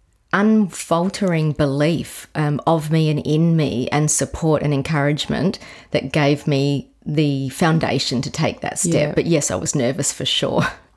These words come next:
Speaker 2: Wow, that, that's so lovely that you had that support
Speaker 1: Mm.
Speaker 2: in him. Yeah, because, um, I imagine people without that support, as you said, may not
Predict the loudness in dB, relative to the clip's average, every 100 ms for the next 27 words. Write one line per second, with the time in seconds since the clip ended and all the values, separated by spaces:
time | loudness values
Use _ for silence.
0 | -6 -2 0 2 0 2 -2 -2 -2 2
1 | 2 2 2 2 2 2 0 0 0 -2
2 | 0 -4 -4 -6 -8 -2 0 2 2 2
3 | 2 2 2 2 2 -2 -6 -2 -2 0
4 | -2 0 0 0 -8 -18 -20 -20 -20 _
5 | 2 2 2 2 4 4 4 2 0 2
6 | 0 0 0 0 2 2 0 -4 -6 -12
7 | -4 -2 0 -2 -4 -6 -2 0 2 2
8 | 4 2 0